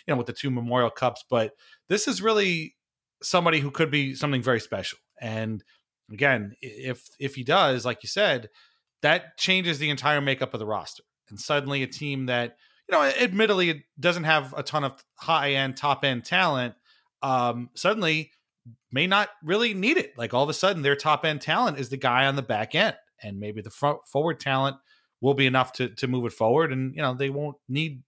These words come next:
that kind of game-breaking winger or whatever that we've all been salivating over. We'll talk in the second half about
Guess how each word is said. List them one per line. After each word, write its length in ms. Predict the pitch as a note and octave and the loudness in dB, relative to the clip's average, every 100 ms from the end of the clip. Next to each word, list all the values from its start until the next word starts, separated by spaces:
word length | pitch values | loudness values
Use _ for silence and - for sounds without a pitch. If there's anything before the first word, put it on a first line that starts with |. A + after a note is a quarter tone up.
| _ | _
that 220 | A#2 G#2 | -2 0
kind 180 | - B2 | 0 0
of 160 | G#2+ F2 - | 0 -6 -4
game-breaking 720 | B2 A2 A#2+ A2+ A2+ G#2+ G2 - - - _ | -2 0 0 -2 -2 -6 -6 -10 -20 -20 _
winger 280 | A#2+ C3+ A#2+ | 2 4 4
or 200 | A2 A2 | 4 2
whatever 320 | A2+ A2+ A2 | 2 2 2
that 100 | G#2+ | 0
we've 120 | G#2 | 0
all 100 | A2 | 0
been 100 | G#2+ | 0
salivating 640 | G2+ A#2+ G#2+ G#2+ G#2+ G#2 G#2+ | -2 0 0 0 -2 -2 -4
over. 260 | G#2 G#2+ | -6 -4
We'll 140 | B2 D#3 | -2 0
talk 260 | F3+ D3+ | 2 0
in 80 | C#3 | 0
the 40 | |
second 240 | A#2+ C3 G#2 | -2 -2 0
half 200 | A#2 G2+ | 0 0
about 300 | G2+ G#2 | 0 0